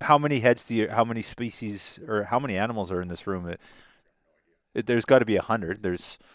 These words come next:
um, yeah. It's unbelievable. Floor to ceiling, caribou everywhere.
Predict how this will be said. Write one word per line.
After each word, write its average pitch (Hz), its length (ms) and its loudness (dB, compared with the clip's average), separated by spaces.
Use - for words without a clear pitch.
um, 82 400 -12
yeah. 120 180 -12
It's 107 320 -10
unbelievable. 107 600 -4
Floor 117 300 0
to 131 60 2
ceiling, 107 460 -6
caribou 117 400 0
everywhere. 95 480 -2